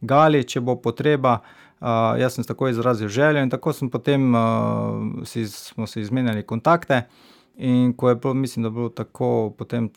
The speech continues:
par mesecev za tem, se je v nemškem mestu Bad Neustadt organizirala ta prireditev Arena Fight Night.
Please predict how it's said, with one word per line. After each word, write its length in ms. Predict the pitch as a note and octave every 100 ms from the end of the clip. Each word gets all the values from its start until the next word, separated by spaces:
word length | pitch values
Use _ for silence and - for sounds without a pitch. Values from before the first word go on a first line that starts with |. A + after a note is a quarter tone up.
| _
par 160 | - B2
mesecev 340 | B2 B2 -
za 180 | G#2 C#3+
tem, 360 | C#3+ C#3+ C3 B2 _ - _ _
se 160 | C#3 B2
je 60 | A2+
v 240 | G#2 G2+ G#2 G#2 G#2 G2+ G2+
nemškem 400 | A2 A#2+ - A2+
mestu 240 | A#2 -
Bad 260 | G2+ A2+ -
Neustadt 480 | C3 B2 C3+ B2 A2+
organizirala 680 | G#2+ A2 G#2 A2+ A2+ G#2+
ta 160 | G2+ A#2+
prireditev 760 | - G#2 G2+ A2+ D#3 C3 A#2+ A2
Arena 320 | A2 A2+ G#2
Fight 320 | G2+ A#2+ A#2
Night. 300 | D#3+ E3 D#3